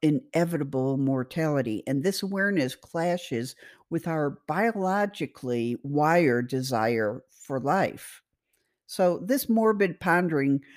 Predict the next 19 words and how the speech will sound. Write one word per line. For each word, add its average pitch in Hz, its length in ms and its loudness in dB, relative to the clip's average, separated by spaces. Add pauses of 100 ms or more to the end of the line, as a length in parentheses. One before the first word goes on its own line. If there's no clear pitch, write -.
(360)
uh, - 120 -12 (500)
causes 240 480 0
anxiety 190 600 2
for 147 180 -4
some, 131 380 0
while 131 320 0
for 143 260 -2
others, 156 480 0
it 185 140 -6
can 208 160 0
be 196 160 0
a 180 80 0
source 180 320 -6
of 165 240 -6
immense 147 840 0 (340)
clarity 175 600 2
and 147 200 2
wisdom. 147 560 0 (2750)
Religion. 156 880 0